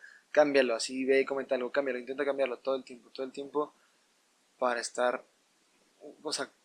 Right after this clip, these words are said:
estar bien contigo, porque a veces estamos tres semanas al full y,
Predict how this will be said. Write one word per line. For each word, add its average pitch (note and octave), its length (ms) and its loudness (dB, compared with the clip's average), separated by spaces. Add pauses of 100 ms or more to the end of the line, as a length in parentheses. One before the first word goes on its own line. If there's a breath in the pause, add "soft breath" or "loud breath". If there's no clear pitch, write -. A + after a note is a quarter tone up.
(300)
estar C#3+ 300 2
bien D3+ 180 -4
contigo, D#3+ 440 -2
porque A#2+ 600 -14 (480)
a B2+ 60 -6
veces D3 280 -4
estamos D3 520 0 (400)
tres D3 220 4
semanas C#3+ 560 -2
al B2+ 200 -4
full E3+ 320 2 (520)
y, A#2 760 -16